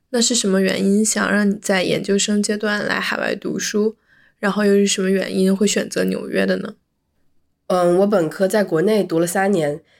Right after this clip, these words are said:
Speaker 2: 第四年来纽约交换。其实来之前吧，我就对纽约有很多期待，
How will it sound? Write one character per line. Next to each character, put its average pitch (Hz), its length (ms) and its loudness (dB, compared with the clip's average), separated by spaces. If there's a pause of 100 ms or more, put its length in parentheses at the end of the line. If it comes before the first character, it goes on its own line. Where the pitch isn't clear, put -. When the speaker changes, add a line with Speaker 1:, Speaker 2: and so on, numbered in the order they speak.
(140)
Speaker 2:
第 220 140 0
四 226 160 2
年 160 320 2
来 156 200 0
纽 151 180 2
约 151 120 0
交 185 220 0
换。 196 280 -4 (460)
其 - 140 0
实 226 140 2
来 170 200 2
之 202 220 0
前 151 260 -2
吧， 151 280 0
我 147 80 -4
就 165 100 -4
对 196 140 2
纽 165 160 2
约 156 100 2
有 165 80 0
很 165 160 -6
多 135 100 -2
期 160 240 -4
待， - 340 -4